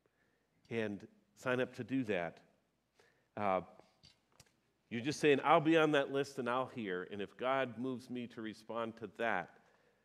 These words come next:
uh, if God can use me, then I'll say yes." Um, it's got a name now. It's called Res Helps. Res Helps is that ministry. So if you want to be a part of that,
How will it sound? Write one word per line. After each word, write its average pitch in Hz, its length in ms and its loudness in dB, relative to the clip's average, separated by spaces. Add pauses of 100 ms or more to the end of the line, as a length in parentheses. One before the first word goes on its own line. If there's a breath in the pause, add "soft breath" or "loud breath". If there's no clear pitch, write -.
(140 soft breath)
uh, 95 220 -2 (960)
if 104 140 -14
God 139 240 4
can 127 160 -2
use 135 280 -4
me, 107 340 -6 (880)
then 110 120 -2
I'll 110 140 0
say 107 240 0
yes." 98 320 0 (1300 soft breath)
Um, 104 220 0
it's 143 140 -4
got 175 180 8
a 180 40 6
name 180 280 8
now. 92 220 4 (380)
It's - 80 -20
called 127 260 0
Res 160 280 6
Helps. - 500 0 (680)
Res 131 240 0
Helps 107 320 -4
is 95 100 -10
that 95 220 -6
ministry. 90 540 -10
So 107 80 -8
if 95 140 -8
you 127 80 -6
want 135 140 -2
to 131 40 -6
be 120 100 -2
a 110 60 -2
part 123 260 -2
of 107 60 -6
that, 107 200 2